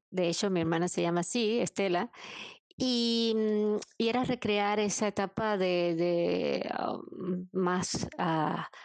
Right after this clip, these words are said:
adulta de, de, de, de, de mi, de mi abuela, ¿no? Pero que te-, es la, la mujer, eh, más voluminosa en aquella época, que era lo que gustaba.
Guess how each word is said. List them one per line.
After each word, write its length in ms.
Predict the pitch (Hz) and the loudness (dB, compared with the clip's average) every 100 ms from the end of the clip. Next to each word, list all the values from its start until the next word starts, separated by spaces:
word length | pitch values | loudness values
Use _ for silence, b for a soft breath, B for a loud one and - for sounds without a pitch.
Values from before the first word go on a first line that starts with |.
| B | B
adulta 680 | 190 196 214 190 - 180 170 | 0 2 0 -2 0 2 2
de, 440 | 165 165 165 165 | 2 2 2 2
de, 300 | 165 170 170 | 2 2 2
de, 0 | |
de, 580 | 165 165 160 156 165 - | 2 2 2 0 0 -4
de 180 | 190 170 | -4 0
mi, 320 | 170 165 170 | 0 0 -2
de 160 | 170 170 | -2 0
mi 120 | 165 | 2
abuela, 380 | 175 240 226 208 | 2 2 0 0
¿no? 260 | 226 269 | 0 0
Pero 220 | - 190 | -2 -4
que 280 | - 180 170 | 0 0 0
te-, 340 | - 175 170 170 | -2 -2 0 -2
es 160 | - B B B B - | -4 B B B B -4
la, 320 | 190 170 175 | -2 0 2
la 120 | 180 | 2
mujer, 540 | 175 180 185 180 175 - B B - | 0 0 0 0 0 -2 B B -4
eh, 400 | 170 165 170 165 | 0 0 0 0
más 260 | 170 180 | 0 0
voluminosa 840 | 180 175 170 165 175 190 175 180 165 | 2 0 0 0 0 2 0 0 0
en 60 | 160 | 0
aquella 420 | 170 175 165 165 | 0 2 2 2
época, 540 | 180 175 - - 160 | 0 -2 -6 -2 -4
que 80 | 170 | 0
era 120 | 170 | 0
lo 120 | 175 | 0
que 100 | 170 | 2
gustaba. 800 | 160 160 - 190 190 170 170 196 | 0 0 -2 0 2 2 2 0